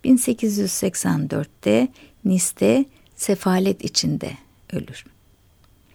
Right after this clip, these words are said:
Peki bizde böyle bir durum söz konusu muydu? Söz konusuysa nasıl seyrediyordu? Bu konuya da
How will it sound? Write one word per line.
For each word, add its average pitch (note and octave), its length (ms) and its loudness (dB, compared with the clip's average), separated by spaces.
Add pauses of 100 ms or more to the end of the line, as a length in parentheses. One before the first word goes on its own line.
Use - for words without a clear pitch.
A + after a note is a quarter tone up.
(920)
Peki F4+ 520 6
bizde B3+ 440 4
böyle B3 340 8
bir A3 200 6
durum A3+ 260 6
söz G3+ 260 4
konusu F#3+ 420 0
muydu? D#3 420 2 (560)
Söz - 260 2
konusuysa G#3+ 920 4
nasıl F#3 300 2
seyrediyordu? D3+ 760 0 (520)
Bu F#4+ 100 4
konuya D4 480 6
da F3+ 220 4